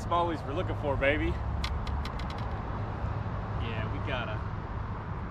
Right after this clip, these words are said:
got ourselves a plan, baby. That's a fat one.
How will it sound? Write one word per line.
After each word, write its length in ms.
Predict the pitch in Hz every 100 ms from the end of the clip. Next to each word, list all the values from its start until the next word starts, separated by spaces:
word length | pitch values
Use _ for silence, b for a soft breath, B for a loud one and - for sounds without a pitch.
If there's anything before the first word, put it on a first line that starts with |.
| - - - - -
got 180 | 165 135
ourselves 420 | 165 - 147 127
a 160 | - -
plan, 460 | 139 185 175 135
baby. 240 | 120 135 135
That's 240 | 151 160
a 60 | -
fat 420 | - - 160 - -
one. 140 | 147